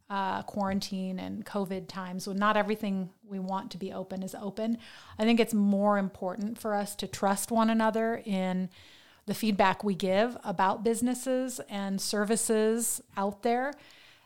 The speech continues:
And with the economy struggling the way it is, it's even more important to be giving our hard-earned money to the businesses we think deserve it the most. And ultimately, I think that's where,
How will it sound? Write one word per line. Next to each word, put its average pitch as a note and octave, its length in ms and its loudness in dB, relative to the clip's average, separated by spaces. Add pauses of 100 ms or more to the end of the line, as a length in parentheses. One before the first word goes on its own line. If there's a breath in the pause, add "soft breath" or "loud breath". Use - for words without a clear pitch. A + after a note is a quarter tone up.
(160 loud breath)
And G3 380 0
with F#3+ 140 -4
the F#3+ 100 -2
economy A#3 420 2
struggling G#3 540 0
the G3+ 80 0
way F#3+ 220 0
it F#3+ 80 0
is, F#3 280 0
it's - 480 -10
even G3+ 280 0
more F#3 260 0
important F3+ 560 -6
to F3+ 300 -6
be F3+ 180 -6
giving F#3+ 320 -4
our F3+ 260 -4
hard-earned F#3 800 -4 (160)
money F#3 540 -4 (100)
to G#3 220 0
the F#3 80 -2
businesses F#3 560 -4
we F#3+ 100 0
think F#3 320 -4
deserve G#3+ 300 4
it - 160 -4
the F#3+ 80 -8
most. - 360 -6 (800)
And A#3 120 2
ultimately, A3+ 600 -2
I G#3 120 -8
think G3+ 260 -2
that's - 380 -2 (100)
where, F#3 460 0